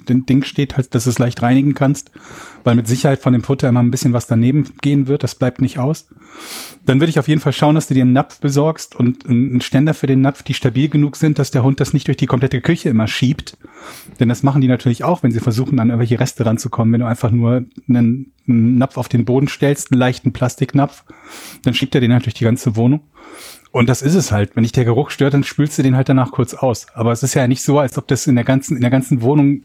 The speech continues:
keine Ahnung, wie Pferdekotze riecht, nur wenn der Hund sein Futter bekommt.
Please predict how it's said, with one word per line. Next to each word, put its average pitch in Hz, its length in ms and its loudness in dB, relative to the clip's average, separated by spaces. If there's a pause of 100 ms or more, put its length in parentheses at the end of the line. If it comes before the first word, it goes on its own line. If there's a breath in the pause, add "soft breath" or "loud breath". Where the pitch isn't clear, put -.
keine 131 280 0
Ahnung, 135 220 2
wie 131 60 -2
Pferdekotze 156 800 -2
riecht, 131 260 -2
nur 135 80 0
wenn 127 100 4
der 120 100 2
Hund 135 140 2
sein 120 140 2
Futter 151 260 -2
bekommt. 107 500 -2